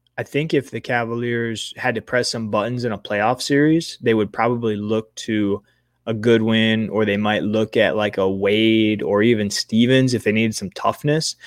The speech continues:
But yeah, I think this year the, we've seen a lot of guys get minutes that, that probably wouldn't normally based on injury. So we've gotten some good memories with some of these guys, like a Stevens or, or Wade, a, a Goodwin especially.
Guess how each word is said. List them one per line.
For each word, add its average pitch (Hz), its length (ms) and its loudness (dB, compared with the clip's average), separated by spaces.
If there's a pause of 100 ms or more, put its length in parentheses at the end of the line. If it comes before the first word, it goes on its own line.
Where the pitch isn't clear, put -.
(260)
But 113 420 2 (300)
yeah, 120 540 2
I 135 80 0
think 170 260 4
this 139 260 4
year 123 420 4 (220)
the, 117 140 -10 (120)
we've 127 240 -6
seen 147 320 -4
a 110 80 -4
lot 113 280 0
of 113 80 -4
guys 113 300 0
get 117 200 -2
minutes 110 440 -6
that, 101 340 -2 (320)
that - 160 -8
probably 131 280 2
wouldn't 127 440 2 (240)
normally 127 420 0
based 123 280 0
on 117 120 -2
injury. 127 440 2
So 120 200 4
we've 113 220 0
gotten 120 260 2
some 120 260 -4
good 123 140 2
memories 120 440 0
with 139 120 0
some 139 200 -2
of 143 60 0
these 139 180 2
guys, 139 320 4
like 113 100 0
a 113 60 -4
Stevens 113 640 -2
or, 101 180 -4 (100)
or 107 120 -4
Wade, 107 400 -2
a, 104 100 -4 (300)
a 117 40 -10
Goodwin 110 380 2
especially. 117 720 2